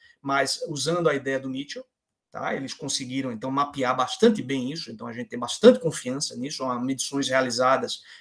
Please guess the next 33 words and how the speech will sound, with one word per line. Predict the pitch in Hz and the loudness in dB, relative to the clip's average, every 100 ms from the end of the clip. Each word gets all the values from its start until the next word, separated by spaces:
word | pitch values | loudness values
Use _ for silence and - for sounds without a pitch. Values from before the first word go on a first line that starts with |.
| _ | _
de | 131 | -2
maneira | 135 139 143 | 0 2 2
exaustiva | 143 131 - 156 139 131 | 0 0 -2 -6 0 2
ao | |
longo | 131 123 | 2 -2
de | 123 | -6
vinte | 123 214 214 | 0 0 2
anos, | 240 151 175 - - _ _ - _ _ - | -2 -6 -8 -14 -20 _ _ -20 _ _ -20
né? | - _ _ - - - | -20 _ _ -20 -20 -4
E | 220 233 | 8 10
essas, | 233 262 254 | 10 6 4
é, | 247 | 2
é, | 226 202 190 196 202 202 202 | 0 0 2 2 0 -2 -2
a, | - 180 180 - | 0 0 0 0
as | 165 | -2
melhores | 190 175 226 233 | 2 6 6 6
teorias, | - 175 147 151 - | 2 -4 -2 -2 -2
a | |
melhor | 156 165 202 | 0 2 2
teoria | 190 143 160 - | 0 -2 -4 -6
que | |
nós | 135 123 | -8 -6
temos, | 156 202 208 | -4 -4 -2
que | |
é | 131 | -2
a | |
relatividade | 131 127 135 139 | -2 -2 -2 0
geral, | 190 147 139 170 _ _ _ _ | 2 4 2 0 _ _ _ _
né, | 123 131 | -8 -6
nos | 139 123 | -6 -2
dá, | 127 131 | 2 2
então, | 131 - 127 131 - | 2 0 -2 -4 -6
a... | 117 113 110 107 | -6 -4 -6 -8